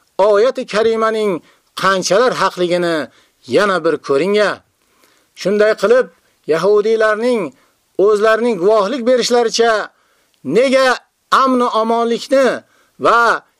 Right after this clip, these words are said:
ijtimoiy adolatni hozirgi Isroil davlati ta'minlay olmayapti-yu, Usmoniylar islom davlati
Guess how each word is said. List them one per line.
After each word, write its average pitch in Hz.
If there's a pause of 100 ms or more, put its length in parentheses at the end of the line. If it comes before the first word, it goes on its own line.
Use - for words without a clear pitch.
(140)
ijtimoiy 240 (120)
adolatni 240 (500)
hozirgi 233
Isroil 233
davlati 233 (460)
ta'minlay 226 (100)
olmayapti-yu, 220 (560)
Usmoniylar 226 (100)
islom 226
davlati 190